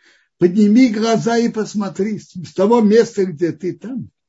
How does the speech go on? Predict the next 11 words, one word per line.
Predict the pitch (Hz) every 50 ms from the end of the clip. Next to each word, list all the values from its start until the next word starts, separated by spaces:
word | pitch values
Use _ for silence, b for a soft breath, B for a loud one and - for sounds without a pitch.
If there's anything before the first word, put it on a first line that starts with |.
| _ _ _ b b b b b b
на | 156 190 220 214
севере, | - - - 202 226 214 190 220 226 226 226
на | 220 226 226
юг, | 214 185 208 233 233 196 180
на | 190 220 214
восток | 214 208 - _ 220 226 208 -
и | 220
на | 214 220 220 190
запад. | 165 202 202 196 - 175 139 - _ b b b b b
Всю | _ - - - 262 320 370 359 269
землю, | 165 190 262 277 302 302 277 233 170 147 127 113 110 _